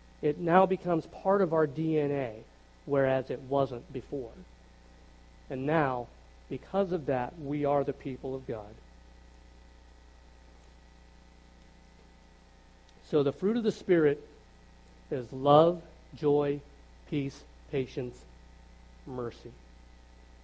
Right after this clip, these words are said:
So let's go in the power of the Holy Spirit, and let's plan on doing acts of mercy every opportunity we get for the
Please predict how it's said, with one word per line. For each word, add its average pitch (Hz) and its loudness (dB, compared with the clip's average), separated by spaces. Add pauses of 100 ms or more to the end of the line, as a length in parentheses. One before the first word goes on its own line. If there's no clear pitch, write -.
(140)
So 151 4
let's 165 4
go 170 4
in 147 0
the 139 -4
power 143 4
of 127 -4
the 120 -6
Holy 127 -6
Spirit, 120 -12 (1080)
and 131 -6
let's 196 -8 (600)
plan 127 2 (500)
on 139 0
doing 139 -2
acts 131 -6
of 123 -12
mercy 131 -8 (480)
every 175 6
opportunity 127 -2
we 113 -12
get 113 -10 (540)
for 131 -6
the 123 -6